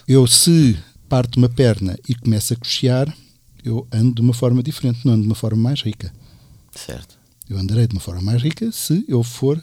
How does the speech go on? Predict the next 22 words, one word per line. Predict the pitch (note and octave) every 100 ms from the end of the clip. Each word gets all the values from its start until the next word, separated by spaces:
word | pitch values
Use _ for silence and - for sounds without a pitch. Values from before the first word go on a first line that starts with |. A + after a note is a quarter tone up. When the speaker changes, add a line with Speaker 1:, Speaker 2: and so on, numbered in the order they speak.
| -
Speaker 1:
dançarino. | A2+ G#2+ E3+ E3+ G2+ - _ _ _ _ _ _ _ _
Speaker 2:
Hum. | D2+ C2+ - _
Speaker 1:
Aí | G2 E3
sim, | - C3+ G2+ F2+ - -
aí | G#2 A2
há | A#2+
um, | C#3 E3 F#3+ G3 F3+ C3 A2+
um | A2
acréscimo, | - C3+ B2+ - F#2 F2+
há | F#2 E2+
um | E2+ E2+ F2+ F#2+
acrescento. | - - G#2+ - - - - _ -
Agora, | A#2+ C#3 F#2+ - _ _
eu | C#3+ G#3+
poderei, | D3 - A#2 A2 F#2 D#2+ - _ - - - - - _
numa | A#2+ A2+
situação | - A#2 B2 - B2+ G#2
de | F#2+ G2 F#2+ G2 G2 F#2+
dificuldade, | G2+ - - A2 G#2+ A#2+ F3 - - - - _ _ _ _ _ - -
tendo | - B2
ficado | - A#2+ G2+ -
coxo, | - A#2 - -